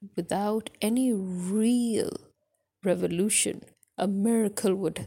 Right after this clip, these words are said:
continue to make Pakistan to survive? You know, you were lucky to have one miracle in the form of Imran Khan. Look what happened to him. Because of your laziness and because of your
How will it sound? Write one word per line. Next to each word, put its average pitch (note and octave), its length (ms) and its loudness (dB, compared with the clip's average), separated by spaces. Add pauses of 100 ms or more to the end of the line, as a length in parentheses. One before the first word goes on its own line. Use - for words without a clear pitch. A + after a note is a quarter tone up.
(140)
continue F#3+ 500 -2
to - 140 -4
make D#3 260 -2
Pakistan - 520 -4
to D3 100 -4
survive? - 760 -4 (560)
You A3 120 2
know, B3 340 0 (260)
you G#3 160 2
were G#3+ 100 2 (120)
lucky A3+ 240 -4
to G#3 100 -4
have G#3+ 480 -2 (140)
one E3+ 400 -4
miracle E3+ 580 -4 (300)
in G#3 100 0
the G#3+ 80 0
form G3+ 320 0
of G3 80 -6
Imran E3+ 440 -2
Khan. F#3 360 -8 (540)
Look A3 240 0
what G3 140 2
happened G3 360 -6
to D#3 120 -6
him. - 320 -10 (640)
Because G3 320 -2
of F#3 120 -4
your F3+ 200 0
laziness F#3 1080 0 (1040)
and E3+ 180 -4
because F3+ 380 0
of F#3+ 220 -2
your D#3+ 540 -2